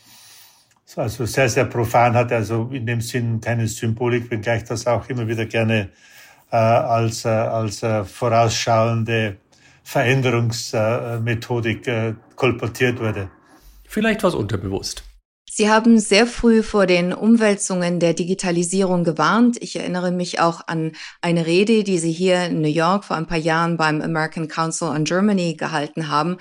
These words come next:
Speaker 3: bei der Sie eine Auszeichnung erhalten haben, auch für Ihren Einsatz für das transatlantische Verhältnis.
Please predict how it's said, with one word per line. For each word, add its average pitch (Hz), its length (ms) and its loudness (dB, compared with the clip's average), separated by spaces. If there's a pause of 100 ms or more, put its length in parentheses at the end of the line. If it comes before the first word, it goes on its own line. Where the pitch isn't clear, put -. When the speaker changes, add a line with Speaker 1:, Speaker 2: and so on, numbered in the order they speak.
(260)
Speaker 3:
bei 165 80 -2
der 160 140 2
Sie 160 120 -2
eine 151 340 0
Auszeichnung 202 840 -2
erhalten 180 480 -4
haben, 170 240 0
auch 160 160 -2
für - 120 -8
Ihren 160 200 -4
Einsatz 156 360 -4
für - 80 -8
das 151 240 -4 (280)
transatlantische 175 800 -2
Verhältnis. 156 580 -2